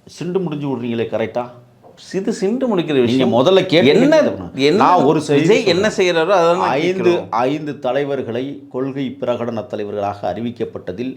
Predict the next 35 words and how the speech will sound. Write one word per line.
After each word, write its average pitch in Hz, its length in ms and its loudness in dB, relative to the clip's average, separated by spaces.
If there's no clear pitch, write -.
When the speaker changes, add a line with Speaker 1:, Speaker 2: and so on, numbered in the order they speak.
Speaker 1:
அகில 107 340 -6
இந்திய 127 380 -6
தலைவர் 113 420 -4
என்கிற 104 400 -6
ரீதியில் 113 560 -4
ஒரே 110 360 2
ஒரு 113 240 2
தலைவர் 110 340 -2
மட்டுமே 101 420 -8
கொள்கை 113 360 -4
தலைவராக 95 460 -2
ஏற்றுக்கொண்டிருக்கிறோம். 95 800 -6
அது 107 100 -4
புரட்சியாளர் 113 480 -2
அம்பேத்கர் 95 460 -2
மட்டும்தான். 85 440 -10
மீத 120 220 4
நாலு 135 380 6
தலைவர் 143 360 6
பெருமக்கள் 110 380 0
எல்லாம் 120 280 -2
தமிழ்நாட்டைச் 123 540 0
சேர்ந்தவர்கள் 95 360 -6
என்பதை 107 220 -2
நீங்கள் 92 240 -4
புரிந்து 104 260 -6
கொள்ள 87 140 -10
வேண்டும். - 360 -18
புரட்சியாளர் 165 540 4
அம்பேத்கருக்கு 160 580 4
தமிழக 151 380 4
வெற்றிக் 143 280 -2
கழகம் 143 280 2
எந்த 147 320 2
அளவிற்கு 165 460 2